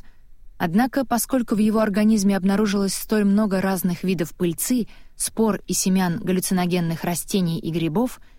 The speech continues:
было бы неправильно возлагать вину за его смерть целиком на плечи шамана. В суде его признали невиновным в убийстве,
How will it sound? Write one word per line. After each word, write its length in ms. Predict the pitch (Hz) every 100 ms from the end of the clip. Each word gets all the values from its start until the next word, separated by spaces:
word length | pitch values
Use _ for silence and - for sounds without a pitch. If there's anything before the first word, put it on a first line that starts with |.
| - - - -
было 180 | 277
бы 120 | 294 269
неправильно 580 | 277 - 277 202 175
возлагать 480 | 170 165 180 170 165
вину 260 | 170 175 170
за 120 | 160
его 180 | 156 160
смерть 480 | - 196 240 - - - -
целиком 500 | - 240 226 - 226
на 140 | 208 185
плечи 460 | 170 170 - 175
шамана. 580 | - - 185 156 139 139 - - - - - - -
В 60 | -
суде 400 | - 220 285 311
его 160 | 247
признали 400 | 233 226 208 254
невиновным 640 | 240 240 247 240 196 170 165
в 80 | 160
убийстве, 520 | 165 208 220 - 262